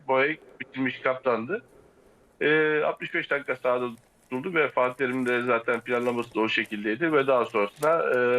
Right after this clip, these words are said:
sakatlığı çok fazla olmamak kaydıyla bu rehabilitasyon sürecini iyi geçirdiği takdirde Konyaspor karşısında boya gelecek. En önemli silahlardan birisi işte senin de söylediğin gibi Marka. Marka olunca Nelson'la beraber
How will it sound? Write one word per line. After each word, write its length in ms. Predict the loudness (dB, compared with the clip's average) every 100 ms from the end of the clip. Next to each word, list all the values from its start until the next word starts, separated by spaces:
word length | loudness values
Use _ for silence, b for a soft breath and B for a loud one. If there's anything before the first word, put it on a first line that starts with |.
| 2 0 -4 -10 -16 -4
sakatlığı 520 | -4 -2 -6 -2 -6
çok 280 | -2 -4 0
fazla 280 | -2 0 2
olmamak 480 | 2 2 0 -2 -2
kaydıyla 400 | -4 -2 -4 -2
bu 140 | 2
rehabilitasyon 720 | 4 4 2 0 -2 -2 -4
sürecini 460 | -4 -2 -2 -2 -2
iyi 140 | 0
geçirdiği 400 | 0 0 -4 -4
takdirde 540 | -2 -2 -4 -4 -2 -4 -8 -20 -20 _ -2
Konyaspor 500 | 0 0 -2 -6 0
karşısında 640 | -2 -2 -4 0 0 0
boya 260 | 0 0 -2
gelecek. 500 | -4 -4 -2 -4 -6 _ _ _ -20 _ _ _
En 80 | 0
önemli 360 | 0 2 -2 -2
silahlardan 520 | -2 0 2 0 0
birisi 280 | -2 -4 -8
işte 180 | -8 -4
senin 300 | -2 2 0
de 60 |
söylediğin 340 | 2 0 2 2
gibi 100 | 2
Marka. 560 | 4 2 2 2 2
Marka 600 | 2 2 2 2 2 2
olunca 500 | 0 -4 -4 -2 -2
Nelson'la 840 | 0 0 0 -4 -6 -6 -6 -4 0
beraber 400 | 2 4 2